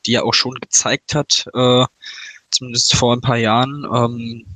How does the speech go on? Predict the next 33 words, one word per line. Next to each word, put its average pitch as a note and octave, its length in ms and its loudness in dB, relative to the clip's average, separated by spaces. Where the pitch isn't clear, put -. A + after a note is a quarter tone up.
war A2 220 0
ja A2 80 2
auch G2 180 0
dann A2 160 -2
schon A#2+ 200 0
im A2+ 280 -12
Dunstkreis B2+ 540 -2
der A#2+ 100 0
Nationalmannschaft A#2 720 -2
und A2+ 100 -12
auch G#2+ 160 -4
fest - 260 -2
im A2 80 -8
Kader A#2+ 240 0
integriert. A#2+ 720 0
Ähm, A2+ 380 0
von - 180 -4
daher, A#2+ 260 4
ich A2 120 0
glaub, - 180 -2
bei B2+ 60 2
ihm A#2 120 0
muss B2 160 0
man B2+ 120 -2
dann G#2 120 -2
einfach A2+ 320 -2
gucken, A#2+ 400 -2
äh, A2 400 2
wie A#2 120 2
er A2+ 80 2
nach G#2+ 160 0
der A2+ 120 -4
Verletzung A2+ 500 -2